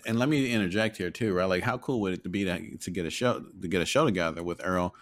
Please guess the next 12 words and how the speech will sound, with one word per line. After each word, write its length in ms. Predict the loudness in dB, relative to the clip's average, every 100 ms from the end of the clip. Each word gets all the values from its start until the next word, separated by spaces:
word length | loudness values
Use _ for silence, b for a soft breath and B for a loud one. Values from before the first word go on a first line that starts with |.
| B
and 80 | 0
we 80 | 2
can 80 | 2
have 160 | 0
Earl 420 | -2 0 2 2 0
and 200 | 0 2
the 60 | 2
Duke 320 | 0 -2 -8 b b -6
on 80 | -6
the 60 |
same 200 | -4 -6
show? 260 | -2 -4